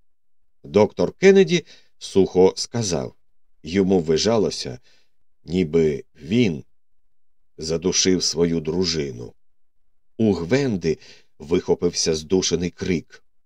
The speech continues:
Джайлз швидко простяг руку і узяв її холодну долоню у свою. "І він справді її задушив?" "Що ви сказали?"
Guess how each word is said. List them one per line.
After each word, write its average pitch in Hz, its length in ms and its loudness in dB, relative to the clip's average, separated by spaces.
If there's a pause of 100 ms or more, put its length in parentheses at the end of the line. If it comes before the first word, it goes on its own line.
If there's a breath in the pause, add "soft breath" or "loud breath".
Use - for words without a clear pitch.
(320)
Джайлз 127 680 4 (240 soft breath)
швидко 101 500 0
простяг 95 540 0
руку 104 500 -2 (300)
і 98 80 0
узяв 90 520 0
її 90 360 0 (180 soft breath)
холодну 95 600 2
долоню 92 680 2 (200)
у 85 100 -8
свою. 87 580 -4 (1120)
"І 95 100 -8
він 196 140 0
справді 147 640 -2
її 175 240 2
задушив?" 139 580 -2 (800)
"Що - 260 -4
ви 76 120 -4
сказали?" 82 640 -2